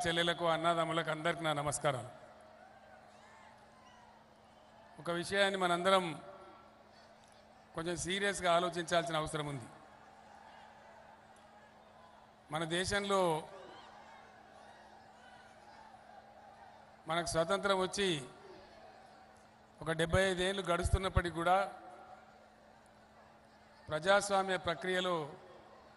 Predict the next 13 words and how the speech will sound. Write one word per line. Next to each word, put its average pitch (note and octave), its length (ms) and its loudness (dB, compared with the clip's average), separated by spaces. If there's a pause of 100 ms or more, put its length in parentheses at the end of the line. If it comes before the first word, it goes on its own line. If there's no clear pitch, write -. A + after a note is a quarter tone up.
(500)
రావాల్సినంత F3+ 560 4 (100)
పరిణతి F3 420 0
ఇంకా D#3+ 180 -2
రాలేదు. D3 420 0 (2250)
ఆ D#3 120 0 (120)
పరిణతి F#3+ 380 0 (100)
వస్తే G3 260 0 (1500)
ఎక్కడెక్కడైతే F#3 560 2
వచ్చిందో F#3 420 0 (1400)
ఆ E3+ 40 6 (160)
దేశాలన్నీ F#3 560 4
బ్రహ్మాండంగా F#3 680 6 (1000)
ముందుకు F#3 260 0